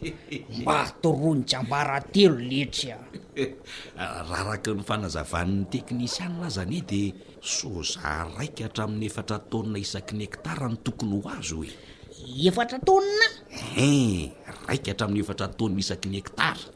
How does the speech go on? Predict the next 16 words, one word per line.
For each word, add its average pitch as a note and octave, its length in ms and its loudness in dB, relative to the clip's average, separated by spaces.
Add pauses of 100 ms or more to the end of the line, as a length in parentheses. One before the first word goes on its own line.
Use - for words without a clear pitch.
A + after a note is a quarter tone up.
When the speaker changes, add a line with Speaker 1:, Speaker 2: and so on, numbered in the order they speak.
Speaker 2:
Hmm. G3+ 540 10 (240)
Speaker 1:
Eh, F#2 100 2
eh, C3+ 240 4
f-, A#2+ 320 -6
fa B2 140 -2
mbola F#2+ 340 2
vao A2 840 4
nanomboka A#2+ 760 0
de G2+ 400 2 (400)
zay F2 320 2 (160)
telo C3 320 6
taonina A#2 320 2
zay A2 220 2
ny C#3 100 0
vokatra G#2+ 460 -4
niakatra. - 500 0